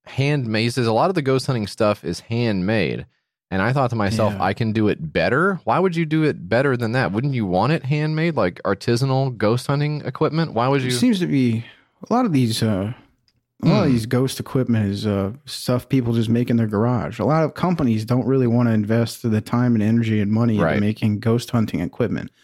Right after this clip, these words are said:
Speaker 2: for whatever reason. <laughs> So it's up to us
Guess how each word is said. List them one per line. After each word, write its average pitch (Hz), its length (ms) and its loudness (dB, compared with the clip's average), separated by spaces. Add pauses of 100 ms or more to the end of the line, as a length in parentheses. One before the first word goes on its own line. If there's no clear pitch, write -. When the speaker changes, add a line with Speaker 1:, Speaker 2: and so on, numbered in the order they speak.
(140)
Speaker 2:
for 208 180 0
whatever 196 440 2
reason. 120 400 0 (540)
<laughs> - 40 -10 (1800)
So 156 180 0
it's 160 140 0
up 202 180 0
to 165 140 -2
us 165 640 0